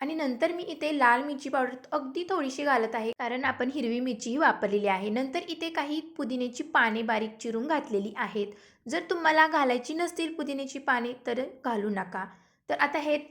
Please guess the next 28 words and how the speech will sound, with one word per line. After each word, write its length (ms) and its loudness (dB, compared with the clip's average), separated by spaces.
स्टफिंग 480 -4
मस्त 340 -2
मिक्स 320 -4
करून 340 0
झालेलं 420 2
आहे. 340 0
तर 120 2
तयार 260 6
आहे 240 4
आपलं 360 0
पराठ्याचं 520 2
स्टफिंग 500 -2
पनीरचं. 600 -2
तर 120 0
आता 200 2
आपली 200 -2
इकडे 220 -4
कणिक 340 0
पण 240 -4
छान 320 2
भिजलेली 440 0
आहे. 340 -2
तर 140 -4
एकसारखी 580 -4
मळून 380 0
घेऊया 360 0
पुन्हा 320 -2
एकदा, 320 -2